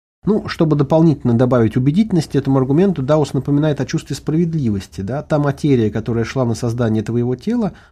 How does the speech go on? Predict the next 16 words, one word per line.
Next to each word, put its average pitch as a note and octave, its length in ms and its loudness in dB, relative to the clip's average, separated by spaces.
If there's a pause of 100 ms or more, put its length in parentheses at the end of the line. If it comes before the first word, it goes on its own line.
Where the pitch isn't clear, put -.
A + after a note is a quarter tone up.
пойдёт D3 300 -2
на C3 60 -2
создание B2+ 460 -2
тех C3 240 -6
вещей, A2+ 300 -4
которыми C#3 400 -8
ты - 160 -8
пользуешься. F#2 720 -8 (280)
Смерть B2+ 340 -2
порождает A2 440 -2
жизнь, A3+ 260 -2 (100)
всё D#3 140 -8
честно, F3+ 340 -4
не C#3 160 -2
надо C3 240 -4
злиться, F#2+ 500 -10